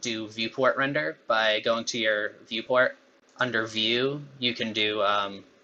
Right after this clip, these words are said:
viewport render animation, and that'll basically give you whatever, uh, you see in your viewport. Um, this also does work in cycles,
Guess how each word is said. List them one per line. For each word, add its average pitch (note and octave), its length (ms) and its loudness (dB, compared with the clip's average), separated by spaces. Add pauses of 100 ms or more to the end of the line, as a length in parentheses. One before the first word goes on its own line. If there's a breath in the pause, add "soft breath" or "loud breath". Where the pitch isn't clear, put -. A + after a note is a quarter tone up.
viewport A2+ 680 4
render A2 340 4
animation, G#2+ 680 0 (320)
and A#2+ 140 0
that'll B2 200 8
basically C3 760 2
give A2+ 300 0
you A2+ 240 -2
whatever, G#2+ 680 2
uh, G2+ 360 2 (480)
you A2 140 0
see G#2+ 440 2
in A2 180 -4
your G#2 160 -2
viewport. G2 580 -4 (580)
Um, G#2+ 300 2 (100)
this D3 160 2
also D#3 340 4
does C3+ 280 4
work A2 300 4
in A#2 180 -4
cycles, C#3 760 0